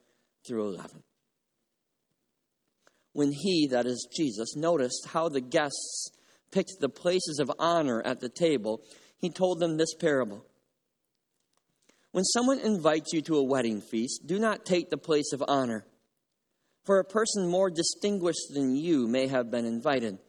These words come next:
If so, the host who invited both of you will come to you and say, "Give this man a se-, your seat." Then humiliated, you will have to take the least important place.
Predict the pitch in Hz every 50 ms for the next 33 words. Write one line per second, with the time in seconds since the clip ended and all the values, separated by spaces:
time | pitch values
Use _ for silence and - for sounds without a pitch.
0 | _ _ _ _ _ _ _ _ _ _ _ _ _ _ _ _ _ _ _ _
1 | _ _ - 127 120 - - - 170 170 151 123 131 147 - - - - _ _
2 | _ _ - 123 123 160 170 185 175 - - 180 - - 143 143 131 147 151 151
3 | 143 131 127 - 160 170 180 170 - 139 117 107 113 127 131 135 135 131 - -
4 | 175 165 160 160 - 147 127 120 127 127 123 120 120 - - 139 123 120 127 156
5 | 180 - - - - _ _ _ _ _ - - - 143 175 175 151 131 165 156
6 | - 160 151 139 127 123 120 123 - - - 170 - - 139 151 151 147 - -
7 | - 233 175 110 - - - - - - _ _ _ _ _ _ _ _ _ _
8 | _ _ _ _ _ _ _ _ _ _ _ _ - 147 156 143 160 156 156 160
9 | 202 240 233 190 151 135 123 123 131 143 139 135 151 165 165 165 147 143 143 143
10 | 139 139 - - 135 - - - 147 143 135 - - 127 117 120 123 131 156 190
11 | 208 - - - - 123 117 104 - 123 117 - - 104 107 - - - 107 98
12 | 87 85 - - - - - -